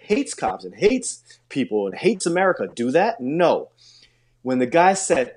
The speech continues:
"One of the things we do in the military to show respect is kneel. Would you consider doing that?" Colin said, "Yes." And that's why people started kneeling, was literally out of a sign of respect. And in almost every culture that I can think of, kneeling is a sign of submission and respect.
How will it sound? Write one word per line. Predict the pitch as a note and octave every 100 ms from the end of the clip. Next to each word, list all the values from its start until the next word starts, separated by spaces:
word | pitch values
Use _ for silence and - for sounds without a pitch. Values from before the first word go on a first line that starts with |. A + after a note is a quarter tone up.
| _
"One | A2 C#3+ A3
of | A3+
the | B3
things | - G#3 E3+
we | F3+
do | C3+ D#3
in | E3+
the | C3+
military | C3 E3+ E3 - A#2 G#2+
to | A2+
show | - - C3+
respect | B2+ F3 - - A3+ D3+ -
is | C#3 A2+
kneel. | A#2+ C3+ F3 F#3 - - _ - -
Would | - D#3
you | D#3+
consider | - B2+ - F3 E3
doing | D3 D3+ D3+
that?" | D#3+ D3 B2+ - _
Colin | - C#3+ C3
said, | B2+ C3 G2+
"Yes." | G#2+ G#2+ A#2+ E2+ - - - -
And | A#2 A2+
that's | E3+ A3 - -
why | B2+
people | - C#3+ A#2+
started | - B2 G#2
kneeling, | A2+ F3 B2
was | G#2+ G2
literally | A2 F#3+ D4+ C4 D#3 B2 A#2
out | A#2
of | A2+
a | A2
sign | G2+ - D3+ C#3
of |
respect. | G#2 - B2 A2
And | A2+
in | A#2+ B2+ _ _ -
almost | G#3+ F3+ -
every | G#3+ A#3+
culture | - A3 G#3 E3
that | C#3
I | B2+
can | C3 A2
think | - F3 G#2+
of, | F2+ F2 _ _ _
kneeling | B2 D3 E3 D3
is | A#2
a | A#2
sign | - B2
of | A#2+
submission | - G#2+ A2 C#3 - B2
and |
respect. | A2 - - D3 - -